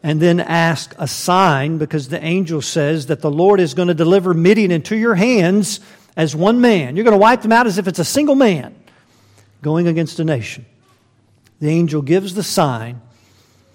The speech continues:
Gideon, Gideon is afraid because he's seen the Lord face to face, so he says, and God speaks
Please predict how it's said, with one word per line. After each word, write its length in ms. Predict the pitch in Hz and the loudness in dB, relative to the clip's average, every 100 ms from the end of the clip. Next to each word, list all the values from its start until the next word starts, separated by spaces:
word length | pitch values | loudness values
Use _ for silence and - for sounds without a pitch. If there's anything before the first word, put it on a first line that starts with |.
| _ _ _ _ _ | _ _ _ _ _
Gideon, 360 | - 185 202 143 | -2 2 0 0
Gideon 300 | 147 220 196 | 0 2 2
is 140 | 135 | 0
afraid 760 | 139 - 190 240 180 139 165 175 | -6 -6 -2 2 2 0 -4 -6
because 340 | 156 143 127 | -6 -6 -4
he's 240 | 156 139 | -6 -6
seen 720 | - - 220 247 226 185 180 - - - _ | -8 -6 -2 2 2 2 0 -2 -18 -20 _
the 140 | 160 | -4
Lord 300 | 160 170 160 | 0 2 2
face 320 | 131 160 151 - | 0 -2 -2 -6
to 100 | 139 | -10
face, 380 | 143 135 185 | -8 -8 -8
so 240 | - 151 135 | -10 -8 -6
he 80 | 131 | -8
says, 640 | - 139 170 208 - - _ - _ _ _ _ _ _ | -8 -8 -8 -8 -10 -12 _ -20 _ _ _ _ _ _
and 160 | - 135 | -12 -6
God 280 | 147 147 147 | -2 -2 -4
speaks 480 | - - 143 - | -10 -10 -10 -12